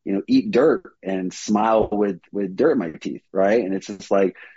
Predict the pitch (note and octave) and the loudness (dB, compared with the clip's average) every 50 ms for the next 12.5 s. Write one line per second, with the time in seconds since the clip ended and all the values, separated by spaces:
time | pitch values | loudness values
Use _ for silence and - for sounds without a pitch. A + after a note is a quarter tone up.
0 | _ _ _ G#2 G#2 G2 F#2 - - - A2 B2 C3 A#2 G#2+ - - G#2+ G#2 - | _ _ _ -2 0 0 0 0 -2 0 2 2 2 0 -2 -6 -10 -10 -4 -2
1 | B2 A#2+ A#2+ - - A#2 G2+ G2 F#2+ F#2+ G#2 G2 F2+ E2+ - F#2 E2+ E2 D#2+ F#2+ | -2 -2 -2 -2 -4 -2 -2 -2 -2 -2 -2 -2 -4 -4 -4 -4 -6 -2 -2 -2
2 | F2 D#2+ - F#2+ F#2 - - G#2 F#2+ F2 D#2 E2 D#2 - - - - C3 - A2+ | -2 -2 -4 -6 -6 -4 -4 -4 -4 -4 -6 -8 -12 -12 -12 -2 -2 -2 0 0
3 | F#2+ E2 D#2+ - - F#2 E2 C2+ - - - - _ _ _ - F2+ F2 F2+ G2 | -2 -4 -6 -2 0 0 0 0 -4 -10 -18 -20 _ _ _ -2 -2 0 2 2
4 | G#2+ G2+ G2 A2+ G#2 G2 G#2 G2+ G2+ G2 - - - F2+ F2+ - - F2 D#2 - | 2 4 4 4 4 4 4 2 2 -2 -6 -8 -4 -4 -4 -2 -2 -4 -6 -6
5 | C#2+ D2+ E2 F#2 G2 A#2 C3 A2 A#2 A2+ F#2+ D2 F2+ E2+ E2 F#2+ G2+ A2+ B2+ C3+ | -10 -6 -2 2 4 4 6 6 4 2 2 0 -2 -2 -2 0 2 4 4 4
6 | C#3+ C3 B2 C#3 C3 A#2+ A#2+ A#2 C3 B2 A2+ A#2 A2+ A#2 A2+ B2 C3 C#3+ D3+ D3 | 4 4 4 2 4 4 4 4 2 2 0 -4 -4 -4 -4 -4 -6 -6 -6 -8
7 | _ _ _ F#2+ F#2 E2+ - A#2+ A2+ A2+ G#2+ G2+ G#2 G2 F2+ E2+ - - - F2+ | _ _ _ -8 -8 -2 0 2 2 2 0 -2 -2 -4 -4 -6 -10 -6 -6 -6
8 | D#2+ C#2+ - - - - _ _ _ _ _ _ _ _ - G2+ G#2 F#2+ G2 A#2+ | -6 -6 -10 -16 -18 -20 _ _ _ _ _ _ _ _ -4 -2 -2 0 0 0
9 | A#2+ A2+ G#2 G2+ A#2 C3+ C#3 C3+ C3 B2 A2+ A2+ A2+ A2+ G#2+ A2 G#2+ F#2+ G#2 A2 | 0 0 2 2 2 2 2 2 0 0 0 0 0 0 0 -2 -4 -4 -2 -4
10 | A2+ G2+ F#2 G#2 A2+ G#2 G#2+ F#2 F#2+ G#2 A2 A#2+ - A#2+ G#2+ G2+ G2+ G#2+ - - | -2 -2 -2 -2 -2 -2 -4 -4 -2 0 0 0 -2 -4 -8 -8 -8 -10 -12 -14
11 | G3 F3 - - A#2 A#2+ B2 B2+ B2+ C3 - _ _ _ _ - _ _ _ _ | -14 -14 -10 -8 -6 -4 -4 -4 -6 -8 -10 _ _ _ _ -20 _ _ _ _
12 | _ G#2+ G#2+ B2 A#2 G#2+ G#2+ G#2+ A2 F2+ | _ 0 2 4 4 2 2 0 -2 -4